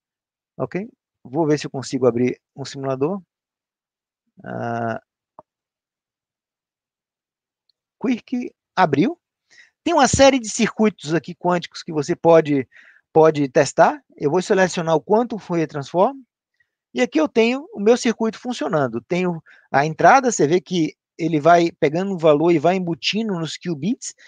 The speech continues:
Eu tenho todas as portas lógicas que eu posso brincar aqui. Os meus, o, o circuito da F F T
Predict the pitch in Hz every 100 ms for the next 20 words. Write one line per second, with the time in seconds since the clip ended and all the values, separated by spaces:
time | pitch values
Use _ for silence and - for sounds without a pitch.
0 | _ _ 202 190 214 202 262 247 226 -
1 | 208 190 170 143 170 190 180 - 170 165
2 | 156 156 156 151 170 - 233 285 _ -
3 | _ _ _ _ 214 185 196 220 208 180
4 | - - _ _ _ _ - - - 190
5 | - 190 - 240 196 180 165 - 175 180
6 | 202 - 170 175 170